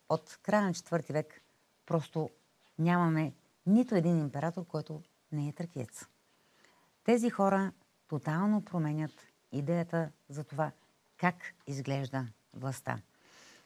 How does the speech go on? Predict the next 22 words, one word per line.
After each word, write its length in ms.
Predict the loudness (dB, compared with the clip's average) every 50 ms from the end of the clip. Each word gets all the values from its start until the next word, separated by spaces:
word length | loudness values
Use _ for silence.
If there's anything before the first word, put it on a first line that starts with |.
| _
Какъв 320 | _ -8 -4 -4 -4 -4 -4
е 40 | -6
проблема 540 | -2 0 4 6 6 6 6 4 4 2 -2 -8 -12 _
в 140 | -8 -8 -6 -4
Рим 240 | -2 -2 -2 -2 -4 -6 _
през 160 | -6 -6 -6
цялото 440 | -4 -4 -2 -2 -2 -2 -4 -6 -8
време? 420 | -6 -6 -4 -4 -4 -4 -4 -4 -8 -12 _ _ -20 -20 -20 -20 -20 -20 -20 _
Проблемът 460 | -4 0 2 2 2 2 2 2 2
е, 40 | 0
че 260 | 0 2 2 0 0 -2 _ _ -14 _
те 100 | 2 2
не 100 | 4 6
могат 260 | 4 6 4 4 4
да 60 | 4 2
обожествят 800 | 2 0 0 -2 -2 -4 -4 -2 -2 -2 -2 -4 _ -20 -20 -20 _ _ _ _ _ _ _ _
никой 300 | -2 0 0 0 -2 -4
човек. 500 | -4 -4 -6 -6 -6 -6 -8 -14 -20 -20 _ _ _ _ _ _ _ _ _ _ _
Значи 320 | -4 -4 -4 -2 -2 -2 -2
в 100 | -4 -2 0
римската 420 | -2 -2 -2 -2 -6 -8 -4 -4 -2
религия 560 | -2 0 -2 -2 -2 -4 -4 -4 -6 -6